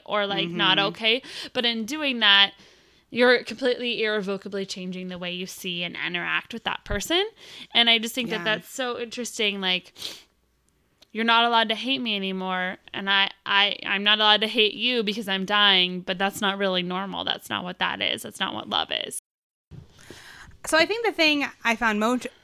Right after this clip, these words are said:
Speaker 2: I've read other books, there's lots of books like this that are kind of trying to encapsulate what grief is and what it is to experience that. And this one does a good, a good job, I think, of showing how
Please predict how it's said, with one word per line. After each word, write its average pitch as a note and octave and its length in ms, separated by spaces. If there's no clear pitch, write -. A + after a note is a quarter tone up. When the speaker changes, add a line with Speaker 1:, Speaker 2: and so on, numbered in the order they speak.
Speaker 2:
I've G#3+ 140
read F4+ 280
other A#3+ 220
books, A3+ 320
there's G#3+ 200
lots C#4+ 220
of D4+ 100
books A3 260
like F#3 220
this G3 180
that F3+ 160
are E3 80
kind F#3+ 220
of E3+ 80
trying F#3 240
to E3+ 220
encapsulate G3+ 840
what F#3+ 260
grief G3+ 400
is C4+ 320
and F3+ 140
what F3+ 100
it F#3 100
is F#3 140
to - 80
experience G#3 520
that. G3+ 340
And F3 280
this A3+ 200
one A#3 140
does G3+ 180
a F#3 120
good, F#3 240
a F#3 100
good F#3 200
job, F3 320
I E3+ 100
think, F3 240
of E3 100
showing E3+ 680
how D#3+ 680